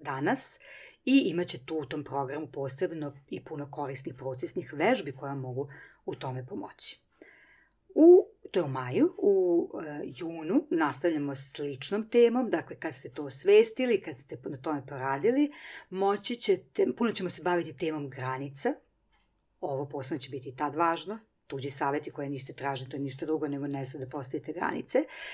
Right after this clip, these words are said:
Dakle, i sa sadržaj će se puno ticati tih tema i tad ćete takođe moći da kupite jedan online program koji se tiče baš postavljanja granica, koji ima, verujte mi, sve što vam po pitanju toga treba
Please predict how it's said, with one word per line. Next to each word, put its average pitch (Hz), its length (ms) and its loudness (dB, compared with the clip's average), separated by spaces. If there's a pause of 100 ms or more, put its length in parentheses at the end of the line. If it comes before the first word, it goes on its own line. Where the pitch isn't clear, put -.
(160)
Dakle, 220 420 6
i 269 120 4
sa 202 160 4
sadržaj 156 400 2
će 139 100 -10
se - 120 -10
puno 147 180 -4
ticati 127 500 -12
tih 294 300 6
tema 262 380 6 (260)
i 220 180 0
tad 233 220 6
ćete 170 240 -2
takođe 165 420 -2
moći 156 320 -2
da 165 80 0
kupite 139 380 -10
jedan 151 180 -6
online 151 260 -6
program 160 260 -4
koji 165 140 -6
se 156 180 -10
tiče 170 280 -4
baš 139 540 0 (380)
postavljanja 143 500 -2
granica, 147 480 0
koji 165 240 0
ima, 170 120 0
verujte 170 460 2
mi, 156 120 0
sve 160 540 2
što - 180 -4
vam 135 100 -6
po 135 80 -10
pitanju 131 340 -8
toga 127 300 -8
treba 147 380 -2